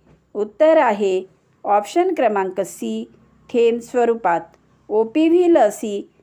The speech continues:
थेंब स्वरूपात दिली जाते. आता यानंतरचा पुढचा प्रश्न आहे, प्रश्न क्रमांक बारा. हेपॅटायटिस बी ही लस किती डोसमध्ये दिली जाते? ऑप्शन आहे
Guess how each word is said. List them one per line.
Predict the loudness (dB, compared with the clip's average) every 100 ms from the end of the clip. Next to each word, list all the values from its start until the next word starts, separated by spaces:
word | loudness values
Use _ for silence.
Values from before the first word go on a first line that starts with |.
| _ -6
थेंब | -2 0 -2
स्वरूपात | 0 -2 0 -2 -2
दिली | -2 -8 -10 -8
जाते. | -2 -2 -2 -8 -8 _ _ -8
आता | -6 -2 -2
यानंतरचा | 0 -2 0 -2 0 0 0 -2
पुढचा | -2 -4 -4 -2 0
प्रश्न | -2 -4 -4 -2
आहे, | -2 0 -2 -4 -10 _ _ -2
प्रश्न | -2 0 -2 0
क्रमांक | 0 0 0 -2 -2
बारा. | -2 0 2 0 -2 -8 _ _ _ _ _ _ _ _ _ _ _ _
हेपॅटायटिस | -8 -2 2 2 2 0 -2 -10
बी | -10 -8 -6 -6 -10 _ _ _ _ _ _ _ -2
ही | 0 2
लस | 4 2 0 -14 -20 _ _
किती | -10 -2 0
डोसमध्ये | 2 2 0 -2 -4 -2 0 -2 -2 -8 _ -18
दिली | -12 -10 -8 -4
जाते? | 0 -2 -2 -8 -8 _ _ _ -6
ऑप्शन | -2 -2 0 0 2
आहे | 0 0 0